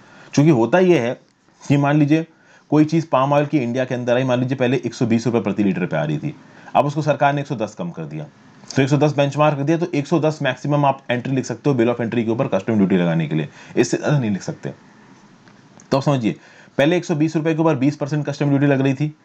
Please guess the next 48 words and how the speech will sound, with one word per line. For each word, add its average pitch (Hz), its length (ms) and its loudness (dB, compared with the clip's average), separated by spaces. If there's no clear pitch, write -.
तो 127 60 0
कितना 143 260 2
हो 151 120 6
रहा 151 100 4
था? 165 120 -4
चौबीस 98 360 -6
रुपये 90 160 -8
हो 87 80 -4
रहा 85 100 -2
था। - 160 -12
अब 151 220 2
एक 131 120 -4
सौ - 100 0
दस 143 220 0
रुपये 160 200 0
के 160 100 -4
ऊपर 151 120 0
बीस 135 200 -2
परसेंट 147 280 -4
कस्टम 143 220 -2
ड्यूटी 139 180 2
लगेगी 139 260 2
तो 147 100 2
कितना 143 240 0
होगा? 151 160 4
बाईस 98 260 -2
रुपये 98 160 -6
होगा। 104 120 -2
तो 120 80 -4
यहाँ 131 120 0
पे 127 80 -4
कस्टम 101 320 -2
ड्यूटी 101 220 2
भी 95 100 4
कम 92 160 2
होगी, 92 180 2
तो - 420 -4
यहाँ 170 120 4
पे 175 60 0
कस्टम 160 280 -2
ड्यूटी 156 220 4
कम 143 140 2
हो 139 120 0
रही 131 160 0
है, 131 80 -8
यहाँ 147 180 4
पे 156 120 2
बेस 143 300 0